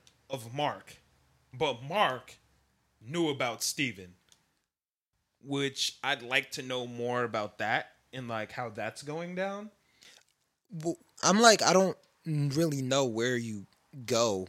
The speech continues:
Speaker 2: when the other person steps out, 'cause how would he not know about Mark? Like,
Speaker 1: What you mean? He just thought that the nigga was asleep.
Speaker 2: So he, Mark knew that he had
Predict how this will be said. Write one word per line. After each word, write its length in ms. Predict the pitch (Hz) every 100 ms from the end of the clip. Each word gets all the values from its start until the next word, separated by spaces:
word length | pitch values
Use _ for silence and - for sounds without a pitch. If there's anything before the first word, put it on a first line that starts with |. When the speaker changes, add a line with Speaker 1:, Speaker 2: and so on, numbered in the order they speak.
| 104 -
Speaker 2:
when 300 | 123 120 117
the 100 | 104
other 240 | 120 110
person 520 | 120 113 - 98 95 - _ _ _ _ _ _ _ _ -
steps 320 | - 107 123
out, 300 | 107 - _
'cause 140 | 170
how 140 | 160 175
would 100 | 160
he 160 | 175
not 300 | 123 147 160
know 200 | 120 113
about 300 | 98 80 62 104
Mark? 340 | 107 - - _ _ _ _ _ _ _ _
Like, 520 | - 139 113 101 - - _ _ _
Speaker 1:
What 80 | -
you 60 | 165
mean? 160 | 180 107
He 140 | 123
just 220 | 127 120
thought 280 | 120 123 -
that 240 | 120 117 - _ _ _ _
the 80 | 107
nigga 140 | 110
was 180 | 110 113
asleep. 280 | - 190 214 _ _ _ _ _ _ _ _ _ _ _ _ _ _ _ _ _ _ _ _ _ _ -
Speaker 2:
So 300 | - 190 - _ -
he, 260 | - - - _ _ _ 170
Mark 360 | 156 190 262
knew 200 | 262 311
that 100 | 302
he 140 | 302 294
had 180 | 302